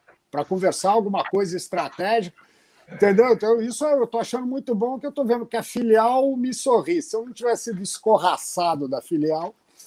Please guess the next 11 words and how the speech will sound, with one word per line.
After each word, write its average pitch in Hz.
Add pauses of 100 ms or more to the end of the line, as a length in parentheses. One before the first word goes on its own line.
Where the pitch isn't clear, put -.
(400)
é, 139
é, 127 (320)
por 135
mais 139
uma 135
dessas 120
atitudes 123
autoritárias 127
do, 107 (560)
da, 113
do, 113